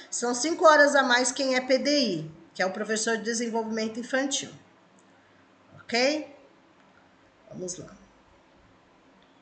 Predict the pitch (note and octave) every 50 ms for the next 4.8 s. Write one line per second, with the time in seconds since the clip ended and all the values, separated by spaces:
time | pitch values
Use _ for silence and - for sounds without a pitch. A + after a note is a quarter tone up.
0 | _ - - - - - - - - - - - - - - - - - - -
1 | - - - - - - - - - - - - - - - - - - - -
2 | - - F#3 F3+ F#3 - A3 G3+ G3 F#3+ G3 F#3 F3+ - - F#3+ F#3+ F#3 G#3 A#3
3 | A#3 - - C4+ C4+ C#4+ D#4 E4 D4 - - B3 G#3 G#3 G3+ - - G#3 G3+ -
4 | G3+ G3 - B3 B3 A#3+ A#3 A#3 A#3+ B3+ C#4+ D#4+ F#4 F#4+ F#4+